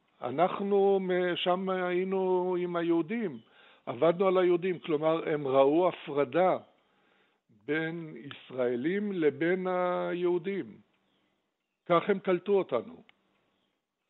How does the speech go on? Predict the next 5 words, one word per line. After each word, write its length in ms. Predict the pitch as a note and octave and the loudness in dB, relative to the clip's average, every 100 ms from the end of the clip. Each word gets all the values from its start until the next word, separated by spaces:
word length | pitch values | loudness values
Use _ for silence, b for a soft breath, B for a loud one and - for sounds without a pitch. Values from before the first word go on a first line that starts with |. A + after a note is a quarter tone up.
| _ _ _ _ _ A#2+ | _ _ _ _ _ -2
וזה 260 | B2+ G#2+ D3+ | -2 2 4
אולי, 560 | F3 F3 F3 F3 F3 | 6 8 6 4 4
אה, 260 | E3+ E3+ E3 | 4 2 -2
מה 140 | D#3+ | 0
שאפשר 440 | D#3 E3 C#3 - | 0 0 -2 0